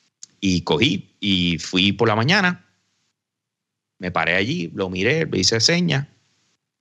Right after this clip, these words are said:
Eh, cuando un break, "Mira, ¿qué pasó?" "Pa, tengo que hablar contigo." Y dice, "Ok, pues dale, cuando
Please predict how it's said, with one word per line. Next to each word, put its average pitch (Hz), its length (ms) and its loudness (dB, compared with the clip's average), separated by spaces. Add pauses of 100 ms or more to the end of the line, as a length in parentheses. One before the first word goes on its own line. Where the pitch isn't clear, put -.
(300)
Eh, 87 320 0
cuando 87 280 0
un 85 280 -4
break, 160 300 2
"Mira, 151 420 -2
¿qué 123 100 -4
pasó?" 151 300 0 (320)
"Pa, 110 220 0
tengo 98 180 -2
que 117 80 2
hablar 131 200 0
contigo." 107 520 0 (540)
Y 104 60 -14 (120)
dice, 95 260 0
"Ok, 110 180 4 (400)
pues 101 140 -2
dale, 131 280 2
cuando 98 340 -2